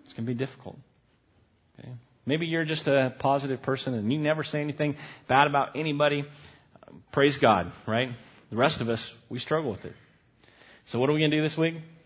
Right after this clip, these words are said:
Watch your mouth. We're gonna honor God as we do it. Well, now we have an opportunity to, to respond to,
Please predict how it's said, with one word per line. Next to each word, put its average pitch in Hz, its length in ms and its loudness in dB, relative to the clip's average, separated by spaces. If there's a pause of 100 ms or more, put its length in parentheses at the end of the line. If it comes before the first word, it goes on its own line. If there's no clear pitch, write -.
(760)
Watch 101 260 -8
your 110 80 -4
mouth. 131 200 -4 (1160)
We're 113 80 -4
gonna 110 140 0
honor 107 180 0
God 95 300 0
as 87 160 -8
we 90 80 -12
do - 120 -12
it. - 120 -16 (1000)
Well, 123 80 -2
now 147 140 8
we 151 80 10
have 139 100 10
an 139 80 6
opportunity 131 640 4 (120)
to, 107 240 2 (520)
to 117 80 -6
respond 123 600 0
to, 98 200 -6